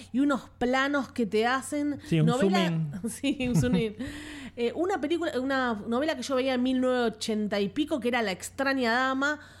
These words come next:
Speaker 1: con Luisa Kuliok.
Speaker 2: Acá llegué a pensar, mientras veía la película, que esto era adrede, que era precisamente Todd Haynes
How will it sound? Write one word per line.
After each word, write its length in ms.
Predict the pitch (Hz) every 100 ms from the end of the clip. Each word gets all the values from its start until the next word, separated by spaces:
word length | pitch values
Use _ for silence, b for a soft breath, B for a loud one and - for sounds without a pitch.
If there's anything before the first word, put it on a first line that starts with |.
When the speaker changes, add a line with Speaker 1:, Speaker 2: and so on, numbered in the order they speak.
| B -
Speaker 1:
con 180 | 220
Luisa 420 | 226 269 - 269 -
Kuliok. 640 | 226 220 196 175 - - - B B B -
Speaker 2:
Acá 640 | 269 226 330 330 359 - - - - - - - -
llegué 420 | - 220 214 285
a 100 | 269
pensar, 500 | 214 180 175 202 175
mientras 340 | 160 156 156
veía 200 | 165 196
la 120 | 208
película, 480 | 190 202 190 220 208
que 100 | -
esto 220 | 202 - 247
era 200 | 220 180
adrede, 720 | 196 285 247 165 139 127 123 b b b b b
que 180 | 190
era 140 | 240 262
precisamente 880 | 202 180 240 240 208 233 220 202 196
Todd 280 | 185 196 202 -
Haynes 540 | 208 185 202 220 -